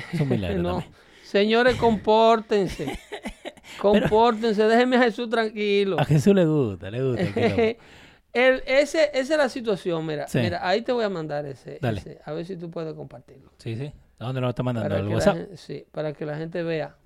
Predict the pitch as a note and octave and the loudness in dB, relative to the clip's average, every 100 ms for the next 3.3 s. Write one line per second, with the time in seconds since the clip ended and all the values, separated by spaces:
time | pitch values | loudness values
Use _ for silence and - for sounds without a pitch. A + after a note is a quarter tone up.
0 | _ _ _ _ _ _ _ _ _ _ | _ _ _ _ _ _ _ _ _ _
1 | _ D#3+ E3+ F#3+ E3 D#3+ C#3 - _ _ | _ -10 -2 -2 -2 -8 -10 -14 _ _
2 | D3+ D3+ C3+ C3 D3+ E3 E3 D3 D3 C#3+ | -8 -6 -8 -10 -12 -10 -10 -10 -12 -12
3 | C3 C3+ - | -12 -14 -16